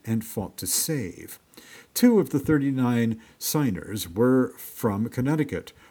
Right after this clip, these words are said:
while the third, Oliver Ellsworth, was called home but gave his stamp of approval to the proceedings.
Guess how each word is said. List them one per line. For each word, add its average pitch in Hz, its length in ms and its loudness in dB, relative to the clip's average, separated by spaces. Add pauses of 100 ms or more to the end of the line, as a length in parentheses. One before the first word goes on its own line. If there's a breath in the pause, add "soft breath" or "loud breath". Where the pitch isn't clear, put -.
(100)
while 107 260 0
the 92 100 -4
third, 123 500 2 (100)
Oliver 104 920 -2
Ellsworth, 104 640 -2 (240 loud breath)
was 117 220 0
called 127 360 0
home 101 320 -4
but 113 200 -2
gave 151 300 0
his 151 120 -2
stamp 131 380 -2
of 101 120 -6
approval 113 560 -4
to 110 120 -6
the 98 100 -8
proceedings. 104 800 -6